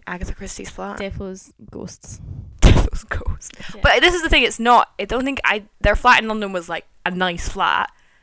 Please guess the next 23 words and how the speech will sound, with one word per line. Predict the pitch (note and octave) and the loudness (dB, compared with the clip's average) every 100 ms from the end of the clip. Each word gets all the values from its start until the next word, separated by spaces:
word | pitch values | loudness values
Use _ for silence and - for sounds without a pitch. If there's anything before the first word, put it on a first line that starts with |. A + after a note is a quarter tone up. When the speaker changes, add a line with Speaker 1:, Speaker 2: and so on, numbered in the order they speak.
| _ - | _ -2
Speaker 1:
but | G3 | -2
it | G3+ | 0
Speaker 2:
Uh-huh. | |
Speaker 1:
wasn't, | G3+ G3 - | -2 -4 -4
like, | F3 E3 - - - | -6 -8 -14 -18 -14
you're | F#3 | -12
n-, | F3 G3 | -8 -6
we're | F#3+ | -2
not | G#3+ | 0
imagining. | F#3 F#3 F3+ F3+ - - - | 0 0 -6 -12 -14 -20 -18
He, | - A3 | -12 -12
she | - A3 | -10 -6
did | F#3+ | -2
end | G#3+ G#3+ | -2 -2
up | G3 | -6
living | G3+ G3 G3 F#3 | -8 -8 -10 -8
in | F3 | -10
a | |
house, | E3 G3 - - - | -4 -2 -2 -6 -12
like, | F3 E3+ | -12 -10
a | D#3 | -12
nice | F#3+ F3 E3 - - | -6 -4 -4 -6 -14
house | - F3+ G2+ A3+ - | -8 -8 -8 -12 -16